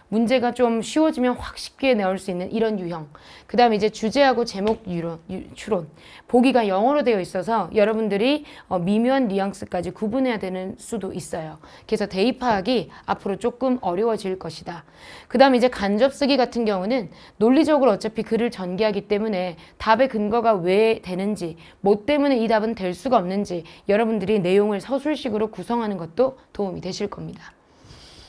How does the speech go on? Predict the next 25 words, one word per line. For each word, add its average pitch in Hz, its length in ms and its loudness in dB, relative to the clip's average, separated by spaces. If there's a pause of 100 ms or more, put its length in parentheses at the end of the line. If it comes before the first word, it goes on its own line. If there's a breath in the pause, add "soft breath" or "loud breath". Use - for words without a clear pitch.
(280 loud breath)
음, 220 280 2 (300)
자, 214 160 6
이비에스 277 560 2
연계 214 380 4
교재는 254 280 0
어떻게 196 320 -2
학습을 254 360 0
해야 240 120 2
되느냐? 196 500 -2 (180 soft breath)
지금까지 269 580 4
선생님이 254 480 2
보여줬던 208 540 0
내용을 190 340 -2
보면 180 540 -4 (340 loud breath)
지문의 254 400 4
내용 214 300 4
전개 208 280 0
방식을 190 440 -6
스스로가 240 420 0
매핑을 196 500 -2
하고요. 175 360 -8 (380 loud breath)
그 220 100 -2
다음에 240 260 6
이제 208 460 -2 (160)
여기서 190 460 0